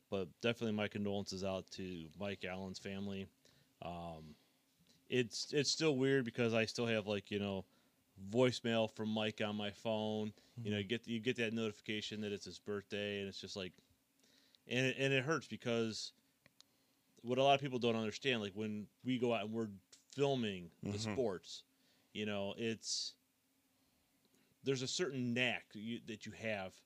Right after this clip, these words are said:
Speaker 1: to be a cameraman doing sports.
Speaker 2: Yep.
Speaker 1: Because some people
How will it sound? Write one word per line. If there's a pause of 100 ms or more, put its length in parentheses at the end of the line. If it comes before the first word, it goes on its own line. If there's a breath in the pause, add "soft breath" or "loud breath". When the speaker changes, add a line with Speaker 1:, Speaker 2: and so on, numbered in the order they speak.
(460)
Speaker 1:
to
be
a
cameraman (400)
doing
sports. (180)
Speaker 2:
Yep.
Speaker 1:
Because (1400 soft breath)
some
people